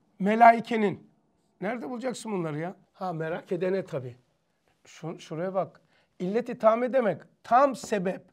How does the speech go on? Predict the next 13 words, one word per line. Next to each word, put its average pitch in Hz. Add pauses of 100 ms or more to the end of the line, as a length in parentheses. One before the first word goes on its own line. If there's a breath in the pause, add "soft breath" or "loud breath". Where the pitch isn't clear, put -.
(300)
tam 254
illet. 196 (540)
Bir 233
şeyin 208
o 185
var 233
olması 208
için 170
mahluk, 202 (460)
tam 285
sebep. 170 (840)
Nedir 202
o? 220